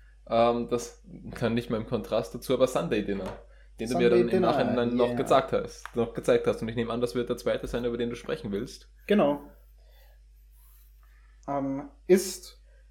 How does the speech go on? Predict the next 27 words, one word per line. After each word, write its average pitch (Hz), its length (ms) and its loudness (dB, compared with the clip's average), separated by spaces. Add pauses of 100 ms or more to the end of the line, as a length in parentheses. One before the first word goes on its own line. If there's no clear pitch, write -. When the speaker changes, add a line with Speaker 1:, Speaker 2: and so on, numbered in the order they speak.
(140)
Speaker 2:
einer 165 160 4
der 147 140 4
wenigen 190 280 0
amerikanischen 139 720 -2
Filme 127 340 -4
von 120 140 -4
dem 120 120 -4
Festival. 117 480 -8 (1160)
Steht 156 280 0
Speaker 1:
Mhm. - 60 4
Speaker 2:
als 143 200 2
Fiction - 420 -2
angeschrieben. 190 500 0
Ich - 140 -4
weiß 135 220 4
nicht, 180 180 0
warum 139 200 2
der 139 100 -2
nicht 135 180 -2
als 120 160 -2
Komödie 123 440 -2
dasteht, 156 600 -2
vom 143 140 -6
Genre 135 280 4
her, 156 280 0
weil 127 460 0
Speaker 1:
Ja. 110 440 -6